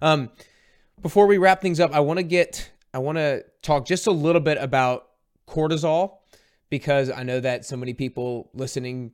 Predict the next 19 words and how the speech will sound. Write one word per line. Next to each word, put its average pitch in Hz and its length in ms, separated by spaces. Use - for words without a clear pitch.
to 139 100
this 131 380
suffer 123 480
with 123 380
stress, 131 480
all 127 160
different 127 260
kinds 127 240
of 131 80
stress. 135 400
Like, 120 240
people 147 220
who 139 100
are 131 100
listening 131 340
to 127 60
the 131 80
podcast 127 560
are 120 400